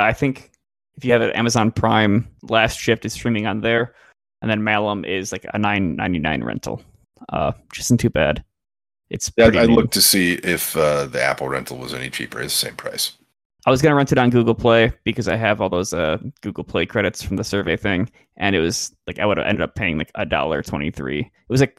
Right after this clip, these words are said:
Speaker 1: fourteen ninety-nine to rent on Google Play.
Speaker 2: Uh, what? Uh, we don't have to talk about it on the episode, but I don't know what you're talking about where you got a bunch of credits for it.
Speaker 1: You sign up for Goo-, look up Google surveys, and they literally just, like,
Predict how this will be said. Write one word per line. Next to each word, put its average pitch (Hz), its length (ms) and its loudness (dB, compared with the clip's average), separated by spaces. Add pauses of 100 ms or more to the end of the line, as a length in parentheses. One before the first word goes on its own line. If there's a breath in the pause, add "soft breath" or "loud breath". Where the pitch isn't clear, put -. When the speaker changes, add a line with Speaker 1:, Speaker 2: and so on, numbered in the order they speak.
(120)
Speaker 1:
fourteen 160 400 4
ninety-nine 113 480 4
to - 80 -8
rent 104 240 -4
on 90 80 -6
Google 92 240 -6
Play. 85 380 -4 (1040)
Speaker 2:
Uh, 98 180 -4 (120)
what? 98 440 -2 (320)
Uh, 87 140 0
we 104 180 -2
don't 95 180 2
have 85 120 0
to - 60 -12
talk 78 200 0
about 76 140 -2
it 71 60 -2
on 69 120 -2
the 67 80 -6
episode, 64 380 -6
but 64 80 -8
I 71 80 0
don't 92 140 -4
know 76 100 -6
what 78 120 -4
you're 69 80 -6
talking 87 280 -6
about 69 180 -6
where 67 100 -6
you 67 80 -8
got 71 180 -2
a 76 40 -4
bunch 73 180 -6
of - 60 -10
credits 87 320 -4
for 52 220 -10
it. - 100 -12 (1080 loud breath)
Speaker 1:
You 131 60 0
sign 135 240 2
up 139 80 4
for 127 200 2
Goo-, 131 300 4
look 143 200 6
up 139 200 4
Google 139 240 6
surveys, 139 640 4
and 123 140 4
they 113 100 6
literally 117 280 2
just, 117 200 -2
like, - 200 -6